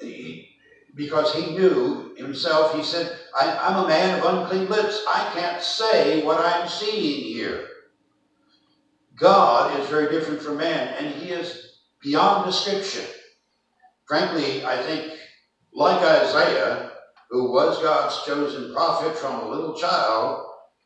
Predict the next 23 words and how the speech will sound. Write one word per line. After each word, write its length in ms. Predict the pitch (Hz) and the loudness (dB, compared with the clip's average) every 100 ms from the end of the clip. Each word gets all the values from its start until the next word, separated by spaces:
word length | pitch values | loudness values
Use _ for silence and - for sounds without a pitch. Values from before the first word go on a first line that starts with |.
| _ _ _ _ _ _ _ - - - | _ _ _ _ _ _ _ -20 -20 -6
like 300 | 175 190 190 | -2 0 2
Isaiah, 720 | 170 170 - 170 - 131 - | 2 2 0 0 0 0 -2
if 160 | - | -4
we 120 | - 196 | -4 -4
were 180 | 196 | 0
to 100 | 190 | -2
stand 500 | - - 175 175 170 | -2 -4 -4 -2 -4
in 80 | 151 | -4
the 160 | 151 147 | -6 -6
presence 460 | - 170 170 147 | -4 -4 -4 -6
of 100 | 151 | -4
Almighty 580 | 147 151 147 147 147 143 | 0 2 2 0 -2 -2
God, 300 | 156 - - | 0 0 2
not 280 | - - 208 | 2 0 0
only 200 | 208 190 160 | 0 0 0
would 180 | 160 | -2
we 120 | 151 160 | -2 -2
not 240 | 160 165 | -4 -2
be 120 | 147 | -2
able 260 | 165 160 156 | -2 -2 -4
to 180 | 143 135 | -8 -10
describe 840 | 135 - - - 165 196 196 - | -10 -10 -10 -4 0 0 0 -2
him, 500 | - - - - | -6 -8 -10 -16